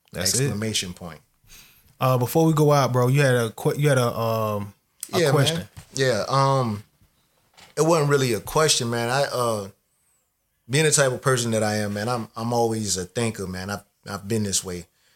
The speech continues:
Speaker 2: I just, man, sometimes I find myself just, like, thinking odd stuff, weird stuff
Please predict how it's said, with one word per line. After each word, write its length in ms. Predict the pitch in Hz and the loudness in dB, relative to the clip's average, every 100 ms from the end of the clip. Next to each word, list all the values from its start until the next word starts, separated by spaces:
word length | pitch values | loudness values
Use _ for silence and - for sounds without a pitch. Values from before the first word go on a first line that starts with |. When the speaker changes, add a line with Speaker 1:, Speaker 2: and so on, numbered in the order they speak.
| _ - | _ -6
Speaker 2:
I 40 | |
just, 280 | 110 113 95 | -2 -2 -2
man, 240 | 104 101 98 | -6 -4 -2
sometimes 480 | 127 - 107 107 | -2 -2 -2 -2
I 60 | 110 | -4
find 240 | 117 110 | -4 -4
myself 480 | 107 101 - 101 95 - _ _ _ _ _ _ _ | -2 0 0 -2 -8 -14 _ _ _ _ _ _ _
just, 380 | 113 110 - - | -2 0 -2 -4
like, 220 | 92 - | -8 -6
thinking 480 | 117 110 101 92 92 _ _ _ _ _ _ _ _ | -6 -6 -10 -10 -16 _ _ _ _ _ _ _ _
odd 340 | - 98 110 107 | -6 -4 -2 -2
stuff, 460 | - 113 110 110 - - | -2 -2 -4 -6 -16 -10
weird 300 | 110 113 110 | -4 -2 -2
stuff 320 | - 110 104 | -2 -4 -4